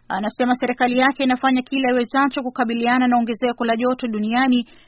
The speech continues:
ikiwa ni pamoja na kutazamia athari za muda mfupi na mrefu za mabadiliko ya hali ya hewa nchini humo. Anasema serikali inashughulikia kwa njia nyingi tofauti. Anasema, "Tuna sera kabambe za kukabiliana na mabadiliko ya hali ya hewa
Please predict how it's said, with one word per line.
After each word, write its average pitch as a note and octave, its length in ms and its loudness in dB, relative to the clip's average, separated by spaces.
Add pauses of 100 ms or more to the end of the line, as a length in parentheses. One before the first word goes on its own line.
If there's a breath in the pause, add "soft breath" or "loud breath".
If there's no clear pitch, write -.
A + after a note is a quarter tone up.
(120)
ikiwa A#3 320 -2
ni A#3 80 0
pamoja B3+ 460 2
na B3+ 80 2
kutazamia A#3+ 540 0
athari A#3+ 320 2
za A3+ 120 -4
muda A3 200 -2
mfupi D4+ 500 -2
na A#3+ 160 4
mrefu A#3 520 -2 (240 soft breath)
za B3 140 -2
mabadiliko A#3 640 0
ya A3+ 120 4
hali A3 160 0
ya G#3+ 80 0
hewa G3 460 -2
nchini F#3 300 -10
humo. A3 480 -2 (480 soft breath)
Anasema D#4+ 460 2
serikali D#4+ 460 0
inashughulikia C4 640 -2
kwa B3+ 120 2
njia B3 260 2
nyingi B3+ 300 2
tofauti. E3+ 640 -6 (300 loud breath)
Anasema, B3 520 0
"Tuna A#3 200 -4
sera B3+ 320 0
kabambe C4 480 2
za C#4 100 -4
kukabiliana B3 640 0
na A#3 80 2
mabadiliko G#3 560 -2
ya F3 80 -6
hali F3+ 140 -4
ya D3+ 80 -6
hewa C4 420 2